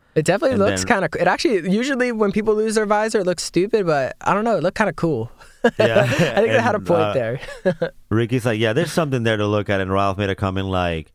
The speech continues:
Speaker 2: "Dude, you're Ricky Carmichael. You can say whatever you want, and people will believe you." <laughs> And <laughs> I was like, "What?"
Speaker 1: See, I, I, I'm in,
Speaker 2: Uh,
Speaker 1: I guess. I believed
Speaker 2: yeah.
Speaker 1: it.
Speaker 2: Martin
Speaker 1: <laughs>
Speaker 2: Davalos with his ninety-second main event on the two fifty class.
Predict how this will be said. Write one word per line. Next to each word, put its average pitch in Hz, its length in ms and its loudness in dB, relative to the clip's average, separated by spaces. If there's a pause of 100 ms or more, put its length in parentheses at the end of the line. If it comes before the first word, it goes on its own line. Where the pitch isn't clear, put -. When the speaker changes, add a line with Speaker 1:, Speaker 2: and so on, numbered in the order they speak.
(400)
Speaker 2:
"Dude, 117 400 0 (300)
you're 131 200 0
Ricky 147 220 -4
Carmichael. 127 480 0
You 110 120 -2
can 113 60 -6
say 127 120 0
whatever 113 260 0
you 104 160 -2
want, 101 460 0
and 185 120 0
people 107 240 0
will 104 100 -2
believe 98 360 -2
you." 80 300 -4
<laughs> - 80 -12
And 117 200 0
<laughs> - 260 -4
I 131 120 2
was 117 160 -2
like, 104 280 0
"What?" 131 180 -2
Speaker 1:
See, 131 300 -2
I, 127 280 0
I, 135 80 -2
I'm 139 240 0
in, 180 180 0
Speaker 2:
Uh, 151 40 -2
Speaker 1:
I 131 100 -2
guess. 120 460 -4 (180)
I 123 100 -2
believed 131 280 0
Speaker 2:
yeah. 110 140 0 (100)
Speaker 1:
it. - 100 -12 (680)
Speaker 2:
Martin 175 340 2
Speaker 1:
<laughs> - 0 -
Speaker 2:
Davalos 196 580 2
with 151 180 2
his 131 160 0
ninety-second 156 1120 0
main 131 380 0
event 120 440 0 (140)
on 117 120 2
the 117 80 0
two 120 160 0
fifty 107 320 0
class. 85 440 -4